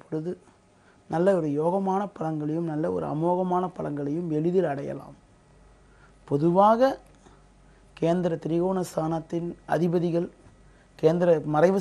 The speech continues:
ஸ்தானங்களில் அமையாமல், கேந்திர திரிகோண ஸ்தானங்களிலேயே அமையப்பெற்று, கேந்திராதிபதி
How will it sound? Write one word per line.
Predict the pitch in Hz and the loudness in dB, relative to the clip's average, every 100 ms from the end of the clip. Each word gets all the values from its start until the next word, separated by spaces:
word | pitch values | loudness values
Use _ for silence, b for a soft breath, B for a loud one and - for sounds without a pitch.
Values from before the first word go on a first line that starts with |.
| - | -2
ஸ்தானங்களில் | 180 170 165 160 | -2 0 0 0
அமையாமல், | 147 160 170 156 160 160 | -2 -2 -2 -2 -6 -6
கேந்திர | 160 170 156 | -6 -4 -4
திரிகோண | 156 160 180 208 - | -4 -4 -2 -2 0
ஸ்தானங்களிலேயே | 196 202 208 226 247 | 0 2 4 8 8
அமையப்பெற்று, | 185 180 165 165 - - - - - _ _ _ - _ | 8 -2 -4 -10 -10 -14 -14 -20 -20 _ _ _ -20 _
கேந்திராதிபதி | 165 170 180 170 156 | 4 6 8 6 4